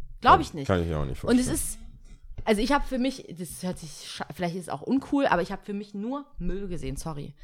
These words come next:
Speaker 2: So Sachen, die keiner braucht im
Speaker 1: Die,
Speaker 2: Sinne.
Speaker 1: so, das hast du dann und dann ist es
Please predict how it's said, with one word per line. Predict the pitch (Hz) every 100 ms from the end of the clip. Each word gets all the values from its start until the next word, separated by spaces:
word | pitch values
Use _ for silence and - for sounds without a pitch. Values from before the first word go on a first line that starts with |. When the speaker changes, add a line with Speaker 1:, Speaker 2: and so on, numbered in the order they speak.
| -
Speaker 2:
So | 90
Sachen, | 98 101
die | 92 90 80
keiner | 101 87 80
braucht | 80 80 82
im | 73
Speaker 1:
Die, | 311
Speaker 2:
Sinne. | 131 - - -
Speaker 1:
so, | - - - 101
das | 269 - 294
hast | 349 -
du | 349 370
dann | 294 285 320 311
und | 262 262
dann | 269 262
ist | 269
es | 233 -